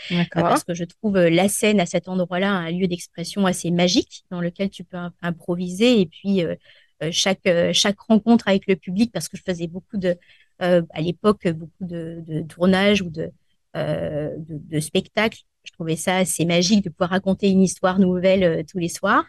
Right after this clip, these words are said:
Speaker 2: Mais alors, d'accord, mais du coup, attends, sur ça, c'est hyper important. Ça veut dire que t'as quand même un tempérament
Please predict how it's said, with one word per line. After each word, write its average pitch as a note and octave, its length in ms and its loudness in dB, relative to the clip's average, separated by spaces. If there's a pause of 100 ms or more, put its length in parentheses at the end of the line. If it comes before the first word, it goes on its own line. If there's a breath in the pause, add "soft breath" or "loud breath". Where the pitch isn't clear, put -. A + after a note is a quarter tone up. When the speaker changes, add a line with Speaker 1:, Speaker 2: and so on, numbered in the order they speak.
(140)
Speaker 2:
Mais F#3+ 80 2
alors, F#3 100 4
d'accord, B3+ 200 4
mais F#3 80 4
du D#3+ 100 2
coup, A#3+ 120 0
attends, F3 580 -2
sur F#3+ 120 -10
ça, D#4 140 0
c'est - 120 -6
hyper E3 200 -2
important. B3+ 240 2
Ça F#3+ 80 0
veut F#3 60 2
dire G3 80 0
que - 60 -18
t'as F3+ 120 0
quand F#3+ 80 2
même F3+ 100 4
un E3 80 2
tempérament G#3+ 840 4